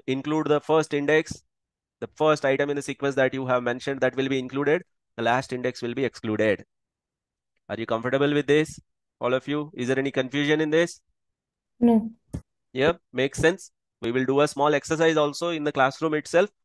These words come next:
Speaker 1: But before that, I want you to be absolutely sure on this. There's nothing complex. It is just that initial one is included, the last one is excluded.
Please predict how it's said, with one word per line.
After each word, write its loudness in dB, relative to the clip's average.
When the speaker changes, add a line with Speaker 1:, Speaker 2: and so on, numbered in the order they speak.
Speaker 1:
But 0
before 0
that, 4
I 4
want -2
you -10
to -6
be -4
absolutely -2
sure 2
on 2
this. -6
There's 2
nothing 0
complex. 0
It -6
is -6
just 0
that 2
initial 0
one 4
is -2
included, 0
the 2
last 2
one -4
is -2
excluded. -2